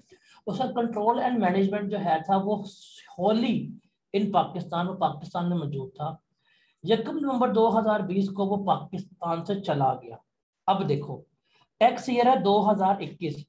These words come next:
ये शुरू हुआ होगा यकम जुलाई दो हज़ार बीस को, खत्म हुआ होगा जाके तीस जून दो हज़ार इक्कीस को।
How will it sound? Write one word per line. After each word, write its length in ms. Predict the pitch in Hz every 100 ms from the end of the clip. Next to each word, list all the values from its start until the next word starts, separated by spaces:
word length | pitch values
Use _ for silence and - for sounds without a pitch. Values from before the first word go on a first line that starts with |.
| -
ये 100 | 190
शुरू 240 | 196 196
हुआ 280 | 190 160 175
होगा 320 | 156 170 160 175
यकम 440 | 160 156 185 196
जुलाई 260 | 175 156 165
दो 200 | 151 156 160
हज़ार 320 | 151 147 151 139
बीस 200 | 147 -
को, 200 | 180 190 - _ _ _
खत्म 220 | 175 185 208
हुआ 280 | 170 170
होगा 300 | 170 160 170
जाके 380 | 170 147 143 175
तीस 360 | - 156 175 151
जून 260 | 151 170
दो 160 | 143 151
हज़ार 180 | 160 147
इक्कीस 280 | 143 156 -
को। 220 | 127